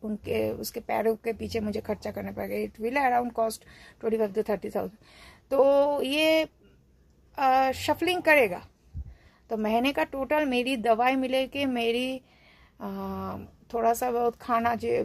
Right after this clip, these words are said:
बचे, बचे रहने के लिए, electricity, phones, ये सब के लिए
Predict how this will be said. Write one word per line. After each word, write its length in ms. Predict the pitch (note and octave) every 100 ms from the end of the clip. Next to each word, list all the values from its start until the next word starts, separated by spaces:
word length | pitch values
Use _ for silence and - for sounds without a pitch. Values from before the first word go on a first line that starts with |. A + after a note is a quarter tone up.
| G3
बचे, 440 | F3+ A3 A3 A#3 A3
बचे 340 | G#3 G#3+ A#3+
रहने 300 | A#3 A#3+ A3+
के 140 | A3
लिए, 240 | A3 A3+ A3+
electricity, 760 | G#3+ G#3 - G#3+ G#3+ G#3+ A3
phones, 480 | G#3+ - G#3+ A3 G#3+
ये 200 | A3 G#3+
सब 180 | A3 A3+
के 240 | - A3
लिए 340 | A3 A3+ A#3+